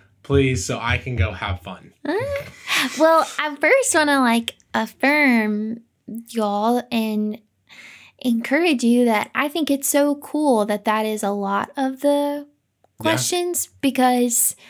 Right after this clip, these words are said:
Speaker 2: I don't know all of the hearts that, from which those questions are flowing, but simply the fact that you're asking the questions
Speaker 1: Mm-hmm.
Speaker 2: shows that you desire to go about this journey well.
Speaker 1: Mm-hmm.
Speaker 2: And so I just wanna say I'm proud of you for asking, and I hope that the addressing of this question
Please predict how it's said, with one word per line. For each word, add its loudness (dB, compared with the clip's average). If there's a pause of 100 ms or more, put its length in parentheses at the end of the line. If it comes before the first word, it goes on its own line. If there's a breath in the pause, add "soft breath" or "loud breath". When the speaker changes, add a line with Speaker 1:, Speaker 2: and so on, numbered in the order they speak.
(220 loud breath)
Speaker 2:
I 0
don't 2
know 4
all 2
of -2
the -2 (140)
hearts -2
that, -2
from -2
which -2
those -4
questions -4
are 0
flowing, 0 (260 loud breath)
but 0
simply 0
the 0
fact -2
that -2
you're -8
asking 2
the 4
questions -4
Speaker 1:
Mm-hmm. -12
Speaker 2:
shows 2
that 0
you -2 (140)
desire -2
to -2 (160)
go -8
about -6
this -2
journey -2
well. -10
Speaker 1:
Mm-hmm. -14
Speaker 2:
And 4
so 2
I 0
just 0
wanna 0
say 0
I'm -2
proud -4
of -6
you -6
for -8
asking, -6
and -4
I -8
hope -4
that -6
the -4
addressing -4
of -6
this -6
question -4